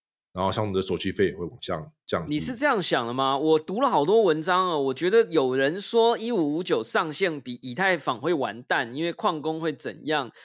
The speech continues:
Speaker 2: 然后币价会暴跌，因为矿工不爽，所以他不会想要撑币价。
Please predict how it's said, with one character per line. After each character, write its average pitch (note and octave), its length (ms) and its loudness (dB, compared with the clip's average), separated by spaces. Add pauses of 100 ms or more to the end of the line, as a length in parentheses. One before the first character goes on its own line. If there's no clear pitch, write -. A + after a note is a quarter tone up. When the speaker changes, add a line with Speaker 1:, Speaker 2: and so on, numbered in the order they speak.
Speaker 2:
然 B2 160 -8
后 E3 140 0
币 F3 200 -8
价 E3 240 0
会 D#3 120 0
暴 D3+ 280 0
跌， G#2+ 460 -8 (220)
因 D3+ 100 -2
为 F3+ 100 2
矿 F3+ 240 0
工 E3+ 200 0
不 F#3 100 -4
爽， G#2+ 360 -2
所 D#3+ 120 -2
以 - 20 2
他 D#3+ 140 2
不 D3 140 -8
会 D#3+ 120 4
想 B2+ 160 -6
要 B2 80 -6
撑 C3+ 280 -8
币 C#3 160 -12
价。 B2+ 240 -2